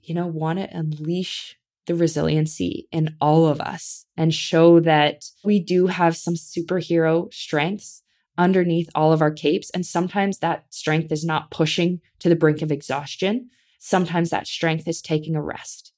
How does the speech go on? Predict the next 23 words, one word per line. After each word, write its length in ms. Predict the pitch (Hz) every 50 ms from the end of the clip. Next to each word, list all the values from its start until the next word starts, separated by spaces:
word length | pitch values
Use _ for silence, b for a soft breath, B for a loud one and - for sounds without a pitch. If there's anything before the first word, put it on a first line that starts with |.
| _ -
and 180 | 165 156 156
learning 380 | 156 151 147 143 151 156 151 156
how 380 | 156 156 - - 151 143 143
to 100 | 139 -
do 220 | 151 - 151 143 147
that, 240 | 147 139 151 156 156
and 140 | - 143 147
that 140 | 139 - -
that 420 | 165 160 156 151 147 147 - -
is 380 | - 143 139 135 143 - - - _ _ _ _ -
a 60 | 151
strategy. 800 | - - - - - - - - - - - - - - 208 _ _ _ _ _
And 220 | - 180 180 180 185
I 60 | -
really 340 | 180 170 170 170 170 170 180
appreciate 480 | 180 180 - 185 175 - - 180 175
you 100 | 165 180
being 300 | 165 156 170 165 165 165
here. 400 | 156 151 156 156 160 170 202 214 - -
And 260 | 185 180 175 175 180
I 100 | - 180
hope 400 | 165 156 160 180 170 175 175 -
that 500 | - 180 180 170 170 170 175 - - _